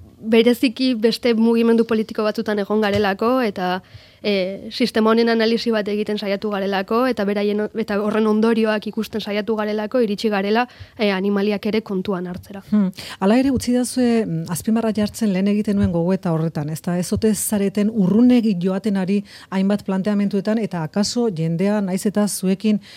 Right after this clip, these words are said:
Speaker 2: eh, bueno, neurri batean sinpatia bat erakutsi, oraindik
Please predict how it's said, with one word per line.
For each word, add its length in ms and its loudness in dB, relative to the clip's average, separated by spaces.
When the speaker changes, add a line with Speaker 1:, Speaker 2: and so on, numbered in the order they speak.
Speaker 2:
eh, 460 0
bueno, 680 -4
neurri 240 2
batean 320 0
sinpatia 500 -2
bat 120 0
erakutsi, 520 -2
oraindik 440 -2